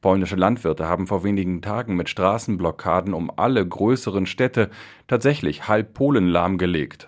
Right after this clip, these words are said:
Und immer wieder sind auch Grenzübergänge in die Ukraine betroffen.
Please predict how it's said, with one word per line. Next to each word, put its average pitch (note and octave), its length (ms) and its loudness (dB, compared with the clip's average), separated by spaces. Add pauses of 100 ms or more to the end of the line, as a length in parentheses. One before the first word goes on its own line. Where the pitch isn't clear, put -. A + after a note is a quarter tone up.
Und - 160 -6
immer C3 260 4
wieder A#2+ 240 2
sind D#3 160 -2
auch - 160 -2
Grenzübergänge F#2+ 760 0
in F#2+ 100 -4
die F#2+ 100 -2
Ukraine G#2 440 -2
betroffen. - 500 -6